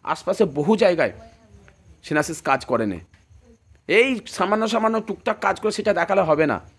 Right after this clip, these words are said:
আশপাশে বহু জায়গায় কাজ করে নে। তো আমি এর আগেও বলেছিলাম যে, এ, যে এখানকার বিধায়ক চেঞ্জ করো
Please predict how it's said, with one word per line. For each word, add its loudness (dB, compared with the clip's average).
আশপাশে 0
বহু 2
জায়গায় 2
কাজ 0
করে 0
নে। -2
তো -6
আমি -2
এর 0
আগেও 4
বলেছিলাম 0
যে, 6
এ, 0
যে 6
এখানকার 0
বিধায়ক 0
চেঞ্জ 2
করো -2